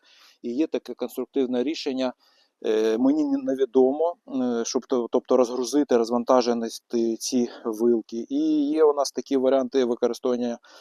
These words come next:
цього приладу, що, наприклад, верхній тен не вмикається, вмикається один нижній. Може, для цього це зроблено, але,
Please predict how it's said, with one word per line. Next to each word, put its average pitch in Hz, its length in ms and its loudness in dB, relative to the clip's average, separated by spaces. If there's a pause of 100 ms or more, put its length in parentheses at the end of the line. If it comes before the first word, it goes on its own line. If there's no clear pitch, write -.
(160)
цього 123 240 0
приладу, 139 520 4
що, 123 200 0
наприклад, 127 480 2 (440)
верхній 131 420 2
тен 123 260 2
не 123 80 2
вмикається, 107 680 -4
вмикається 120 580 -2
один 120 300 -2
нижній. 110 320 -8
Може, 151 240 2
для 151 140 -2
цього 117 460 2
це 110 480 -8 (100)
зроблено, 110 640 -6
але, 165 260 6